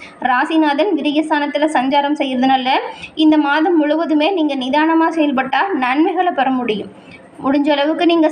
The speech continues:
சரியா செய்யற ஒவ்வொரு விஷயத்திலுமே நன்மைகளை பெற முடியும். எவ்வளவு முயற்சி போடுறீங்களோ அவ்வளவு முன்னேற்றத்தையும் அடைய முடியும். வரக்கூடிய பிரச்சனை,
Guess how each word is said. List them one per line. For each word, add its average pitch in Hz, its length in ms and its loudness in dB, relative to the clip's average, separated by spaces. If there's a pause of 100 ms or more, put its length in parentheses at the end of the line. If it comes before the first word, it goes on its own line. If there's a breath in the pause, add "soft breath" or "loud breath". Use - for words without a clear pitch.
சரியா 311 260 2 (100)
செய்யற 302 280 2
ஒவ்வொரு 302 280 0
விஷயத்திலுமே 302 460 2 (120)
நன்மைகளை 311 480 0
பெற 254 200 0
முடியும். 240 300 -2 (140)
எவ்வளவு 262 340 0
முயற்சி 285 400 0
போடுறீங்களோ 269 420 0
அவ்வளவு 277 320 -2
முன்னேற்றத்தையும் 294 640 2
அடைய 233 240 -4
முடியும். - 240 -2 (380 loud breath)
வரக்கூடிய 311 420 2 (100)
பிரச்சனை, 339 360 0